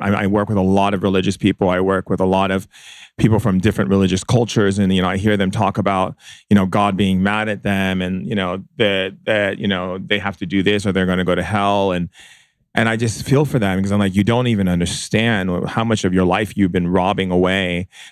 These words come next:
because of darkness created these, these distortions and have you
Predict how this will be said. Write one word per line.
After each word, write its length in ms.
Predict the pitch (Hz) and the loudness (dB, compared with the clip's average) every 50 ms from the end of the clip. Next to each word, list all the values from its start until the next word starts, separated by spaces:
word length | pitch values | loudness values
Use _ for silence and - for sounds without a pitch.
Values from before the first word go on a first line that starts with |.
| _ - | _ -2
because 280 | 101 - 120 101 92 | 0 2 2 2 2
of 120 | 95 85 82 | 0 -2 0
darkness 420 | 101 95 95 95 - 110 98 - | 0 0 0 0 -2 -2 -4 -4
created 400 | - - - 98 98 98 98 90 | -2 -2 0 0 2 2 0 0
these, 320 | 87 92 90 87 87 85 - | 0 0 0 0 -2 -4 -4
these 320 | 85 87 95 90 90 87 | -2 0 2 2 2 2
distortions 1040 | - - 90 - - - - 110 101 110 110 - - 101 85 85 87 90 92 90 - | 0 -2 -2 -2 -2 -2 0 2 2 2 0 0 0 0 0 0 -2 -4 -4 -4 -4
and 160 | - 95 92 | -2 -2 0
have 240 | 92 95 90 90 90 | 0 0 -2 -2 0
you 360 | 98 101 92 92 92 92 87 | 2 4 4 4 4 4 2